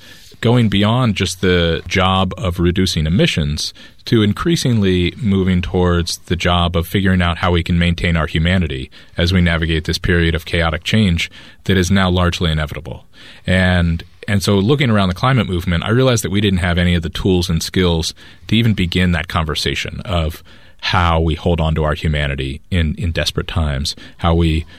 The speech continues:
hold on to our values in a seemingly hopeless situation. But it seemed to me that religious traditions did have a set of tools and skills for that, because that's what people have often turned to religious communities for. And so I was certainly thinking in that direction. And then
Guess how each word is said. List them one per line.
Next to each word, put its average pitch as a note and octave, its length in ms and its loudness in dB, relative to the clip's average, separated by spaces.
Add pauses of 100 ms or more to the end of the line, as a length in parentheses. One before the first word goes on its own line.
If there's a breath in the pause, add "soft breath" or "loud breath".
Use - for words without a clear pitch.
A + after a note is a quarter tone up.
hold F#2 240 2
on F2 120 2
to F#2 140 0
our E2 100 2
values D#2 680 -2 (260 loud breath)
in D#2+ 440 0 (160)
a F2+ 100 0
seemingly F2 500 2
hopeless D#2+ 560 -4
situation. D2 640 -2 (400 loud breath)
But F#2 380 2 (160)
it F2+ 160 -4
seemed G#2 240 2
to - 80 -2
me F#2 200 2
that F2+ 220 -2
religious G#2 400 0
traditions F2+ 480 0
did F#2 220 0
have D#2+ 200 -2
a E2 40 -2
set D#2+ 220 0
of - 80 -8
tools E2 260 -2
and D#2 100 -2
skills D#2+ 300 0
for - 140 -4
that, D#2 200 0
because F2 380 -2 (320 loud breath)
that's - 380 -2
what F2 260 -2
people F2+ 240 0
have F2 80 2
often F2 360 2
turned A#2 340 -2
to - 80 -6
religious D#2+ 400 -4
communities E2+ 480 0
for. - 460 -6 (200 loud breath)
And G2+ 160 -2
so A2 120 2
I G#2 40 4
was G2 240 0 (560 soft breath)
certainly D#3 400 2
thinking A2 460 0
in F#2 80 2
that F2+ 180 2
direction. E2+ 560 -2
And F#2 180 0
then F2+ 300 2